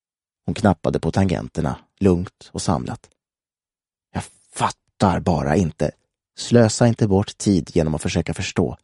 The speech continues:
sa Tara. "Det är som det är." "Förresten, varför var du uppe klockan fem på morgonen?" "Jag springer på morgnarna", sa hon utan att titta upp. "Klockan fem?" "Ja", svarade hon,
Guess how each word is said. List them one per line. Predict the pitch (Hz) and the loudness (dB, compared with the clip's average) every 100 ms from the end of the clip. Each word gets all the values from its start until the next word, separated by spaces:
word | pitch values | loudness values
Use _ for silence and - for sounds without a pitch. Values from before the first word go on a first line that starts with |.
| _ _ - | _ _ -4
sa | - | -4
Tara. | - 69 69 76 _ _ _ _ _ _ _ - | -2 -2 -2 -8 _ _ _ _ _ _ _ 0
"Det | 107 110 110 | 4 6 6
är | 107 - | 4 -2
som | 92 | -2
det | 85 62 - | 0 -2 -4
är." | - _ _ _ _ _ _ _ _ _ _ _ _ _ _ _ - | -12 _ _ _ _ _ _ _ _ _ _ _ _ _ _ _ 2
"Förresten, | 117 110 - 113 - _ | 4 4 4 2 0 _
varför | 92 110 113 | 2 2 4
var | 120 127 | 2 2
du | 98 98 | 2 2
uppe | 139 - | 0 0
klockan | - - 98 | -4 0 0
fem | - - - | 0 -2 0
på | - | 2
morgonen?" | 98 82 71 - - _ _ _ _ _ _ _ _ - | 2 2 0 -6 -14 _ _ _ _ _ _ _ _ -2
"Jag | 101 | -2
springer | - 110 127 127 85 | 0 4 6 6 4
på | 92 | 2
morgnarna", | 85 85 80 92 _ _ _ _ _ - | 2 2 0 -2 _ _ _ _ _ -2
sa | - 76 | 0 2
hon | 71 69 | 0 -4
utan | 85 82 | -4 -2
att | 80 | 0
titta | 98 - | -2 0
upp. | 71 - _ _ _ _ _ _ _ _ - | -4 -4 _ _ _ _ _ _ _ _ 0
"Klockan | 107 104 | 4 2
fem?" | - 151 87 58 - _ _ _ _ _ _ _ _ - | 4 2 2 -4 -8 _ _ _ _ _ _ _ _ 0
"Ja", | 113 101 170 _ _ _ _ - | 4 4 2 _ _ _ _ -2
svarade | 98 73 82 | 2 2 2
hon, | 82 | -2